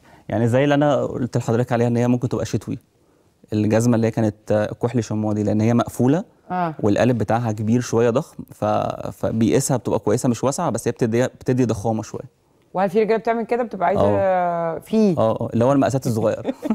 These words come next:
Speaker 2: انا بسال بس يعني.
Speaker 1: المقاسات الصغيره.
Speaker 2: بنطمن البنات
Speaker 1: المقاسات
Speaker 2: والستات.
Speaker 1: الكبيره العكس بقى.
Speaker 2: عشان لما تبص على الج-، اصل خلي بالك، أي-، ال-، ال-، الستات او البنات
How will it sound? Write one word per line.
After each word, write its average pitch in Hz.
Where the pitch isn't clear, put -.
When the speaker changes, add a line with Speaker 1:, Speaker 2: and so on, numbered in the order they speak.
Speaker 2:
انا 196
بسال 214
بس -
يعني. 131
Speaker 1:
المقاسات 120
الصغيره. 120
Speaker 2:
بنطمن 247
البنات 240
Speaker 1:
المقاسات 120
Speaker 2:
والستات. 151
Speaker 1:
الكبيره 139
العكس 113
بقى. 98
Speaker 2:
عشان 208
لما 233
تبص 233
على 247
الج-، 202
اصل 220
خلي 240
بالك، 254
أي-، 185
ال-، 190
ال-، 180
الستات 220
او 185
البنات 180